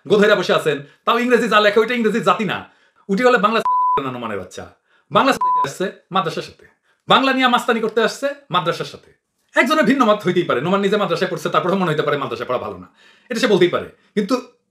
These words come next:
বাবা মা পরিবার নিয়ে মিছা কথা বলার প্রয়োজন হয় কেন? সে যে সমস্ত কথা বলে সেগুলো তো ভ্রান্ত। যেমন বলছে, এমন কোনো দেশ নাই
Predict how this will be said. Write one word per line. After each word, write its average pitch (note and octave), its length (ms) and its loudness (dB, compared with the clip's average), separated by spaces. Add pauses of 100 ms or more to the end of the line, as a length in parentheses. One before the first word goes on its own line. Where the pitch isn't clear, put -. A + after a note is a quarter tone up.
বাবা F3+ 380 4
মা F3 300 0
পরিবার C4 400 2
নিয়ে F3+ 120 -2
মিছা G#3 240 -4
কথা C#4 140 -2
বলার B3 180 -2
প্রয়োজন A#3+ 260 -4
হয় C#3+ 140 -4
কেন? G#2 160 -14 (420)
সে - 280 4
যে F3+ 120 2
সমস্ত B3+ 280 -4
কথা A#3+ 220 0
বলে A3 240 2
সেগুলো B3+ 220 -8
তো D4+ 60 -8
ভ্রান্ত। G#3+ 300 -2 (360)
যেমন C#4+ 200 4
বলছে, D4 180 0
এমন D4 120 -2
কোনো D4 120 -4
দেশ B3+ 260 -2
নাই A2 200 -4